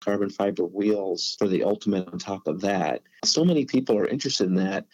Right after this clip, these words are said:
For right now, it is a Z oh seven only, but we are looking into, at some point in the future, looking at a chassis calibration, maybe without Z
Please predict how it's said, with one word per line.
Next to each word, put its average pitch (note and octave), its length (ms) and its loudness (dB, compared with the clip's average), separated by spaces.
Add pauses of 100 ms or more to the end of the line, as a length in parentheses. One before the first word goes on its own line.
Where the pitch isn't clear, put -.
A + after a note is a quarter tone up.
(140)
For A#2 100 2
right C#3+ 260 2
now, C3 440 2
it G#2 100 0
is A2 240 2
a A2+ 100 -2
Z A2+ 220 0
oh A2 60 4
seven G#2+ 600 0
only, C#3 560 0 (460)
but G#2+ 320 2
we A#2 180 -2
are B2+ 60 -2
looking C3 320 -2
into, A2 720 2 (220)
at A2 100 0
some E3+ 260 0
point B2+ 400 2
in A2 60 0
the A2 80 4
future, A2 720 2
looking A2 320 4
at F#2+ 100 2
a F#2+ 60 -2
chassis G2+ 400 0
calibration, F#2+ 880 2 (160)
maybe F#2 240 0
without F2+ 480 0
Z - 140 -4